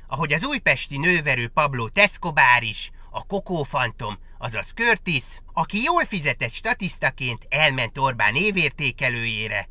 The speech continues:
hogy véresre tapsolja a tenyerét. Azért nem semmi, hogy van az a pénz, hogy valaki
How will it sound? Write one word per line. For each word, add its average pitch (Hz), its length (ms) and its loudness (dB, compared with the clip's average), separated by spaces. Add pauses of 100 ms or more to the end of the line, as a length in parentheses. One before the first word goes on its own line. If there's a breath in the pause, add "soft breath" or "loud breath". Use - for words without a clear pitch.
(120)
hogy 117 220 -8
véresre 208 560 6
tapsolja 123 600 -2
a 101 140 -2
tenyerét. 101 840 -8
Azért 247 320 0
nem 277 220 2
semmi, 180 540 0 (220 soft breath)
hogy 208 180 -2
van 269 220 4
az 202 160 4
a 196 200 2
pénz, 170 560 0 (340)
hogy 151 180 -4
valaki 180 540 6